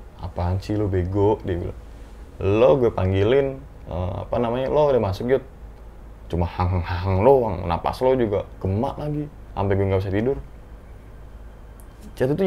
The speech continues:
Yuda tuh kaget, Bang. "Apaan sih, Bang? Lo ngomong apaan?" Ditarik tuh gue, "Lo ngomong apaan sih?" "Ini lo garuk-garuk kaki gue, ini tiga," gue bilang. Bang, gue tuh tidur bukan di tenda elo.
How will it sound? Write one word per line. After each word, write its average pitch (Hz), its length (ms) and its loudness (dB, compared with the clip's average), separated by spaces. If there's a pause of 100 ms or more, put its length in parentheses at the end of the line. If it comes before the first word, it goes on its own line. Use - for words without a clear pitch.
Yuda 196 140 6
tuh 202 100 -2
kaget, 160 300 2
Bang. 151 160 -8 (1800)
"Apaan 160 160 -4
sih, 170 160 0
Bang? 180 160 -4 (160)
Lo 165 80 -2
ngomong 160 240 -2
apaan?" 175 320 -6 (800)
Ditarik 123 320 -4
tuh 131 160 -6
gue, 131 160 -12
"Lo 156 160 -8
ngomong 156 160 -8
apaan 156 240 -10
sih?" 175 80 -8 (960)
"Ini 202 320 -4
lo 208 160 -6
garuk-garuk - 560 -6
kaki - 240 -4
gue, 208 160 -4
ini 202 160 -6
tiga," 180 480 -4
gue - 160 -8
bilang. - 180 -16 (1700)
Bang, - 180 -6 (1160)
gue 120 160 0
tuh 143 160 -2
tidur 127 320 -4
bukan 117 320 -6
di 107 80 -6
tenda 117 260 -6 (140)
elo. 151 320 -6